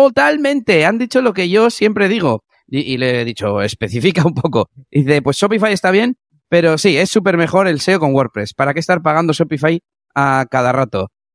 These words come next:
Aparte lo del código, cada vez los clientes, al menos de ser empresas súper grandes, buscan WordPress por su sencillez". Eh, a ver, esto es como todo, depende del perfil y del tipo de, de proyecto. Si es un proyecto súper,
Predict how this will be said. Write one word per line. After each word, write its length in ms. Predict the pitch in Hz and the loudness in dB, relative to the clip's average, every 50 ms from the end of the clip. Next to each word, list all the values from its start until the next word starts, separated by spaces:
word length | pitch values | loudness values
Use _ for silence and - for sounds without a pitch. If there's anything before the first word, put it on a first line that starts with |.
| _ | _
Aparte 440 | - 131 123 - 160 160 160 - 196 | -4 -4 -2 0 -2 -2 0 0 2
lo 100 | 185 175 156 | 2 2 2
del 120 | 147 139 | 0 0
código, 360 | 202 240 226 196 131 110 101 | 0 2 2 2 0 0 -2
cada 240 | - 120 117 120 135 | -2 0 0 2 2
vez 120 | 147 160 | 2 2
los 140 | 165 160 - | 2 0 -2
clientes, 380 | - 156 170 170 170 190 175 - | -2 -2 0 0 0 -2 -2 -4
al 160 | - 117 113 | -4 -4 -2
menos 300 | 123 143 170 180 160 135 | -2 0 0 0 0 0
de 80 | 120 117 | -2 -4
ser 160 | - - 160 | -4 -2 0
empresas 300 | 165 156 156 156 156 151 | 0 0 0 0 0 0
súper 200 | 143 156 139 143 143 | 0 0 0 0 0
grandes, 400 | 151 156 165 165 180 180 - - | 0 2 2 2 0 -2 -4 -4
buscan 320 | - 156 151 - 147 139 127 | -2 -2 -2 0 -2 -2 0
WordPress 300 | 139 143 - - 151 - | -2 -2 -2 -4 -8 -6
por 140 | - 135 - | -6 -6 -4
su 320 | - 117 110 104 104 - _ _ _ _ _ _ - | -2 0 0 0 0 -2 _ _ _ _ _ _ -8
sencillez". 580 | - - 131 107 101 120 104 98 98 87 85 - _ _ _ _ _ _ _ _ - | -4 -2 -2 -2 -2 -2 -4 -2 -4 -6 -6 -8 _ _ _ _ _ _ _ _ -2
Eh, 360 | 139 139 135 135 139 139 - - - | 0 2 2 2 0 0 -2 -4 -4
a 80 | 135 | 0
ver, 180 | 156 180 180 143 | 2 2 2 0
esto 180 | 127 - - 160 | 0 -2 -4 -4
es 60 | - | -2
como 180 | - 147 131 | 0 0 2
todo, 280 | 120 143 135 117 104 101 - | 2 2 0 0 0 -2 -4
depende 420 | - 113 110 123 123 131 131 127 | -4 -4 -2 0 0 0 0 0
del 180 | 117 117 113 104 | 0 -2 -2 -2
perfil 380 | - 113 104 - 147 156 160 | -4 -4 -4 -2 -2 0 2
y 60 | 151 123 | 2 2
del 120 | 113 104 | 0 0
tipo 260 | - 131 123 131 135 | -2 -4 -2 0 2
de, 560 | 127 123 117 113 110 107 107 104 104 104 104 101 | 2 2 2 2 0 0 0 0 0 -2 -2 -4
de 140 | - 110 101 | -4 -6 -6
proyecto. 420 | 104 107 123 139 143 - - 104 | -4 -2 -2 -2 -2 -4 -8 -12
Si 80 | - - | -12 -8
es 80 | 117 117 | -4 -4
un 80 | 120 | -4
proyecto 340 | 110 123 123 117 - - 123 | -2 -2 -2 -2 -2 -4 -6
súper, 460 | 110 - 120 117 - - 120 117 117 | -6 -6 -8 -10 -8 -6 -4 -4 -6